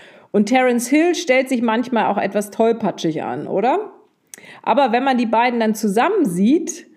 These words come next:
und sich mit ihnen beschäftigt, sieht man, was in ihnen steckt. Und plötzlich sieht man ihre gemeinsame Power. Und so ist es auch mit Butter und Ghee. Deswegen habe ich diesen Vergleich eben gemacht.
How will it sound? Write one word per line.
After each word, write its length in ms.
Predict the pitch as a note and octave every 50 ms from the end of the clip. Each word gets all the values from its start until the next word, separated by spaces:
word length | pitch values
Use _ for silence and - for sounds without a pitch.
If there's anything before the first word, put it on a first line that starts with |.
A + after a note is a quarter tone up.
| _ - - - _
und 180 | - A3+ A3+ A3+
sich 140 | A#3 G3 A#3
mit 180 | A3 G#3 G3+
ihnen 280 | - A3 G#3+ G#3+ G#3 F#3
beschäftigt, 920 | F3+ F3+ - - D#4+ G#4+ - - - - D#4+ D#4+ E4 F4 E4 - - - -
sieht 400 | - F#3+ F3 G#3+ C#4+ E4 E4 D4+
man, 240 | B3 B3 B3 A#3+ A#3
was 160 | A3+ A3+ A3
in 280 | - - A#3 A#3 A#3 A3+
ihnen 280 | - - F3+ F3 E3 D#3
steckt. 440 | - - - - D#3 C#3+ - -
Und 140 | - E3+ E3
plötzlich 580 | - - A3+ C4 D#4 D#4+ - - D4+ C#4 B3 -
sieht 220 | A3+ B3 C4+ C4
man 180 | A#3 A3 A3 F#3+
ihre 220 | E3+ G3+ G3 F#3+
gemeinsame 680 | E3+ F3+ F3 F3 F3+ F#3 G#3 A3+ A3 A#3 A#3+ B3+ C#4 C#4
Power. 500 | C#4 - - - C#3+ A2+ - - - - _ _ _ _ _ _ _ _ _ _ _ _ _ _ - -
Und 160 | A#3 A3 G3+
so 160 | B3 C4+ D4+
ist 160 | E4+ - -
es 120 | D4 C4 -
auch 220 | - A3+ B3 B3+
mit 220 | B3+ A#3 G#3 - -
Butter 480 | B3 D#4 D4+ E4 D4 C#4 C#4 - -
und 440 | - A3+ A#3+ A3+ A#3 - - - E3+
Ghee. 580 | - A3+ B3+ B3+ A3 F#3+ G3+ B3+ F4+ - - - - - - - - _
Deswegen 380 | - G#3 G3+ G#3 G#3 G3+ G3+ G#3
habe 120 | G3 G3+
ich 60 | G3
diesen 220 | G3+ G#3 F#3 G3+ G3
Vergleich 500 | G3+ F3+ F3 F#3+ F#3+ G3 G#3+ B3+ B3+ -
eben 300 | F#3 F#3+ F#3 F3 F3+ F3
gemacht. 640 | F3 E3+ F3 F3 F#3 A3 G4 G4 - - - -